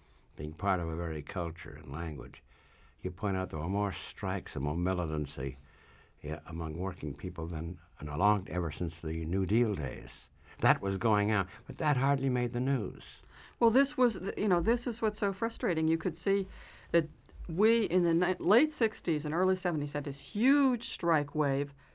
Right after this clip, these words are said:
Speaker 2: covering almost every kind of worker. It was hospital workers, it was Teamsters, it was, uh, dock workers. But the stereotype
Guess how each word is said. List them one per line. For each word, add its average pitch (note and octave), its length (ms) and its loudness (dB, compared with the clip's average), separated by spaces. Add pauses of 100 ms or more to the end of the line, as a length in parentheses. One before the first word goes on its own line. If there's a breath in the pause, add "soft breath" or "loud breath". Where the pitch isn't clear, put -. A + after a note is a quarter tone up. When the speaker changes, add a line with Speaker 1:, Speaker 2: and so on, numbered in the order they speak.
(120)
Speaker 2:
covering A#3 520 4 (180)
almost A3 480 6
every A#3 240 0
kind D#3 240 2
of C3+ 80 -2
worker. C#3 240 -2
It - 20 0
was D3 120 -2
hospital F#3+ 600 0
workers, G3 440 2
it D#3 100 -4
was C3 200 -8
Teamsters, G3 760 0
it - 100 -8
was, C3+ 220 -8 (800 loud breath)
uh, C#3+ 360 4 (200)
dock A3 320 6
workers. F#3+ 520 4 (1120 loud breath)
But A3+ 460 8 (160)
the F3+ 100 2
stereotype D#3+ 920 2